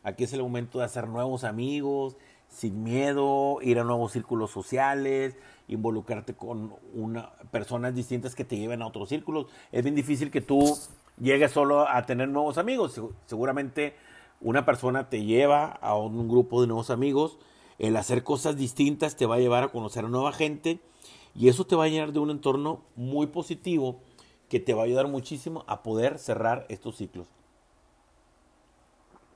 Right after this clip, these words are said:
Por eso, siguiendo estos pasos, y voy a volver a repetirlo,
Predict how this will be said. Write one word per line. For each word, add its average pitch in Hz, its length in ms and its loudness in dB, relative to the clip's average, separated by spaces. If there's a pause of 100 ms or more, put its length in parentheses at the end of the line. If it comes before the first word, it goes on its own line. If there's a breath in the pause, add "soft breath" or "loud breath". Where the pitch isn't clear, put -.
(540)
Por 113 160 0
eso, 120 360 -2 (1900 soft breath)
siguiendo 127 480 2
estos 170 200 -8
pasos, 123 640 -6
y 110 120 -6
voy 95 420 -6
a 120 40 2
volver 123 280 0
a 123 160 -6
repetirlo, 120 580 -2